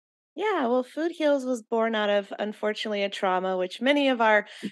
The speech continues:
you know, <laughs> uh, origin stories sometimes are. And that was, I lost both of my parents to cancer by the time I was twenty-five years old.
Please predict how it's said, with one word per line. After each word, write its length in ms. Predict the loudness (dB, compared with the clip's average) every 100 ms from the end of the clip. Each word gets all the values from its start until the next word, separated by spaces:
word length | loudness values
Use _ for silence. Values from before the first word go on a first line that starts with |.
| -2
you 140 | 2
know, 340 | 6 6 6 4 0 0 -4
<laughs> 260 | -14 -2
uh, 380 | 2 4 4 2 4
origin 460 | 6 4 2 -2
stories 540 | -2 -2 2 2 0 -2
sometimes 580 | -6 -4 -4 -4 -4 -4
are. 440 | 0 2 2 0 -2
And 180 | -4 -2
that 200 | -2 0
was, 320 | 0 0 -6 _ _ -4
I 80 | 0
lost 260 | 2 0 -2
both 220 | -2 -2
of 100 | -2
my 140 | -2
parents 400 | -2 -4 -6 -8
to 100 | -12
cancer 500 | -10 -8 -8 -4 -4
by 160 | -2 -2
the 100 | -4
time 300 | -6 -6 -4
I 80 | -4
was 160 | -6 -8
twenty-five 840 | -8 -8 -8 _ _ -4 -2 -2
years 280 | -2 -4 -6 -4
old. 380 | 0 0 -2